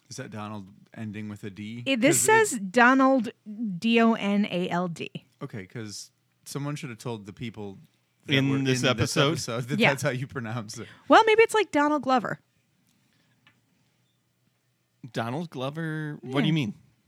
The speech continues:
Speaker 2: Doesn't he, like, drop the, the D?
Speaker 3: I don't know.
Speaker 1: Uh, I, I know that Donal Logue.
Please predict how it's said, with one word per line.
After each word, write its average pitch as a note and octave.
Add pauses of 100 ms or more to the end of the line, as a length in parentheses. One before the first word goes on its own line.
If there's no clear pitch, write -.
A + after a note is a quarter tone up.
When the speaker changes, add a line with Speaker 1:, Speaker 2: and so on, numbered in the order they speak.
(600)
Speaker 2:
Doesn't D4+
he, D#4+
like, D4+
drop B3
the, A#3+ (140)
the B3
D? A#3+ (1040)
Speaker 3:
I B2
don't A#3
know. E4+ (800)
Speaker 1:
Uh, A#2
I, A#2+
I A#2
know A2+
that A2
Donal G#2+
Logue. G#2+